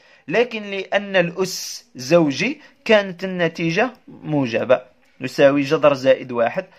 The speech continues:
وجذر زائد واحد ماذا يساوي؟ يساوي واحد. قلت لكم هذا التمرين، هذا التمرين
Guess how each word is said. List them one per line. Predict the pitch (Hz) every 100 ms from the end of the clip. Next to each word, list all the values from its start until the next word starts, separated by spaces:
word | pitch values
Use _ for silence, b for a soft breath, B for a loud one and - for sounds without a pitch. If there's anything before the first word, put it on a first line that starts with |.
| b b
وجذر | 151 208 240 226
زائد | 185 220 196
واحد | 180 170 160 175
ماذا | 220 170
يساوي؟ | 170 151 - 127 151 185 b b
يساوي | 139 151 160 143 165 214 _ -
واحد. | 147 120 117 127 _ b b
قلت | 143 143 139
لكم | 131 127 196 208
هذا | 135 143
التمرين، | 147 - 147 160 165 117 _ _ _ _ _ _ _ _ _ _ _ _ -
هذا | - 160
التمرين | 165 165 165 175 139